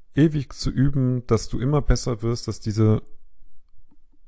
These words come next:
Automatismen an der Stelle nicht automatisch anspringen. <laughs> Haha, doppelt gemoppelt grad. Ähm, es geht in dem Fall tatsächlich um das Erkennen und um das Wahrnehmen.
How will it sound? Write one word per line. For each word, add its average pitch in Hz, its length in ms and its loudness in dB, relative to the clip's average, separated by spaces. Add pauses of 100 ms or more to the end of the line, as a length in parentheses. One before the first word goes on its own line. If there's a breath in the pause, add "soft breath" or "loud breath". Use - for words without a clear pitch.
Automatismen 113 840 6
an 92 120 2
der 90 100 6
Stelle 92 300 2
nicht 107 300 0
automatisch 101 680 2
anspringen. 76 540 -4 (220)
<laughs> - 280 -16
Haha, - 340 -6 (680 loud breath)
doppelt - 280 4
gemoppelt 85 440 2
grad. 80 260 -2 (840 soft breath)
Ähm, 107 420 4 (4000)
es - 140 -2
geht - 180 2
in 156 120 0
dem 160 160 4
Fall - 180 4
tatsächlich 151 560 4
um 131 100 0
das 131 140 -2
Erkennen 139 440 0
und 95 140 -2
um 107 120 -2
das 104 220 0
Wahrnehmen. 85 720 -2